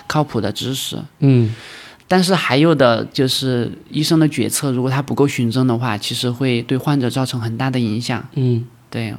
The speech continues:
Speaker 1: 我举个例子，就是很多怀孕的人，她可能会得水痘。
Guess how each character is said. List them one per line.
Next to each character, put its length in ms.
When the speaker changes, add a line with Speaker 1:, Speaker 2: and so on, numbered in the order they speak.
Speaker 1:
我 100
举 120
个 120
例 160
子， 120
就 140
是 320
很 240
多 400
怀 220
孕 260
的 160
人， 300
她 160
可 140
能 100
会 140
得 160
水 180
痘。 300